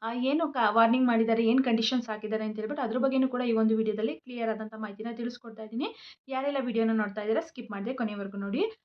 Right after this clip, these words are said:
ಹಾಗೆ ನೀವೇನಾದ್ರೂ ನನ್ನ ಚಾನೆಲ್‌ನ ಫಸ್ಟ್ ಟೈಮ್ ನೋಡ್ತಾ ಇದ್ದೀರಾ, ಹೊಸ್ದಾಗಿ ಏನಾದ್ರೂ ನನ್ನ ಚಾನೆಲ್ ನೋಡ್ತಾ ಇದ್ದೀರಾ ಅಂತಂದ್ರೆ, ಆ, ಪ್ಲೀಸ್ ಅಶಿತಾ YouTube ಚಾನೆಲ್‌ನ ಸಬ್ಸ್ಕ್ರೈಬ್ ಮಾಡ್ಕೊಳ್ಳಿ. ಹಾಗೆ ಈ ಒಂದು ವಿಡಿಯೋ ಇಷ್ಟ ಆದ್ರೆ ವಿಡಿಯೋಗೊಂದು ಲೈಕ್ ಮಾಡಿ.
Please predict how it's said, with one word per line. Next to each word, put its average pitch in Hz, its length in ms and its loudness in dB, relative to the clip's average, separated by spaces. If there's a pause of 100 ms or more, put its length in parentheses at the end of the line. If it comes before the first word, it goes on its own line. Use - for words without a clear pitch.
(140)
ಹಾಗೆ 320 260 -4
ನೀವೇನಾದ್ರೂ 285 560 0
ನನ್ನ 247 240 4
ಚಾನೆಲ್‌ನ 233 400 0
ಫಸ್ಟ್ 220 260 -6
ಟೈಮ್ 247 180 -8
ನೋಡ್ತಾ 214 280 -6
ಇದ್ದೀರಾ, 202 260 -4
ಹೊಸ್ದಾಗಿ 285 460 -2
ಏನಾದ್ರೂ 254 280 -2
ನನ್ನ 240 160 0
ಚಾನೆಲ್ 220 340 -4
ನೋಡ್ತಾ 208 240 -4
ಇದ್ದೀರಾ 208 220 -10
ಅಂತಂದ್ರೆ, 208 520 -6 (300)
ಆ, 226 120 -8
ಪ್ಲೀಸ್ 269 360 -6
ಅಶಿತಾ 285 300 -4
YouTube 233 260 -2
ಚಾನೆಲ್‌ನ 220 360 -2
ಸಬ್ಸ್ಕ್ರೈಬ್ 269 500 -2
ಮಾಡ್ಕೊಳ್ಳಿ. 269 380 0
ಹಾಗೆ 226 240 -2
ಈ 240 180 2
ಒಂದು 247 300 2
ವಿಡಿಯೋ 226 220 4
ಇಷ್ಟ 226 200 2
ಆದ್ರೆ 226 160 -10
ವಿಡಿಯೋಗೊಂದು 220 440 -6
ಲೈಕ್ 208 220 -4
ಮಾಡಿ. 196 260 -8